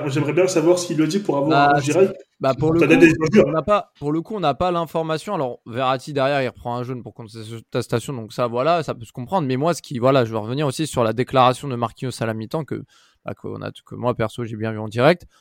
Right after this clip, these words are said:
Speaker 2: Alors, je cite, hein, c'était forcément, c'était l'arbitre, monsieur Gayoust, qui... Qui... qui était justement sur le feu des radars et qui n'était pas à son coup d'essai envers le Paris Saint-Germain. D'où la réaction de Marquinhos qui disait, je cite, «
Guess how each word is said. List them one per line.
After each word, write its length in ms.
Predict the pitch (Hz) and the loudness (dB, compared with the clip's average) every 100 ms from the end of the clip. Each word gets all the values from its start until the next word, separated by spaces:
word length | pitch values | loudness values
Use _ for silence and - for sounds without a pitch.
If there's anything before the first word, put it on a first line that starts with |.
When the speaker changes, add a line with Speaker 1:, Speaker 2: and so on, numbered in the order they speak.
| _ | _
Speaker 2:
Alors, 160 | 101 110 | 0 4
je 140 | 123 | 4
cite, 260 | 147 170 147 | 4 2 -2
hein, 100 | 131 | -2
c'était 320 | - 113 131 | -4 -6 -6
forcément, 360 | 120 123 151 147 | -6 -8 -8 -10
c'était 300 | - 127 139 | -10 -6 -2
l'arbitre, 320 | 131 131 151 | -2 -2 -6
monsieur 240 | 135 - 135 | -10 -8 -2
Gayoust, 500 | 139 147 147 - - _ _ _ | 0 0 -2 -6 -14 _ _ _
qui... 880 | - - 120 117 117 113 113 113 113 - | -12 -6 -2 -2 -2 -2 -2 -4 -6 -6
Qui... 200 | 117 113 | -6 -6
qui 140 | - | -6
était 240 | 113 156 | 0 2
justement 400 | 120 120 - 143 | 2 -2 -6 -6
sur 160 | 143 127 | -6 -8
le 40 | |
feu 140 | 110 135 | -8 -8
des 120 | 123 | -6
radars 480 | 117 123 143 160 147 | -4 -4 -2 0 -2
et 80 | 127 | -6
qui 160 | - | -10
n'était 180 | 123 135 | -8 -6
pas 140 | 117 156 | 0 0
à 40 | |
son 120 | - | 0
coup 140 | 127 139 | -4 -2
d'essai 380 | 127 127 160 165 | -2 0 2 2
envers 320 | 131 127 139 | 0 0 -2
le 100 | 120 | 0
Paris 180 | 131 131 | 0 2
Saint-Germain. 540 | 139 120 120 131 185 - - _ - | 2 2 4 4 0 -4 -20 _ -10
D'où 240 | 127 190 | -2 4
la 100 | 196 | 6
réaction 320 | 156 156 - 160 | 6 6 4 0
de 80 | |
Marquinhos 360 | 151 143 - 170 | 2 2 0 -6
qui 160 | 175 127 | -6 -8
disait, 420 | 120 117 165 175 | -2 2 2 0
je 140 | 127 131 | 0 0
cite, « 300 | - 165 | 0 -4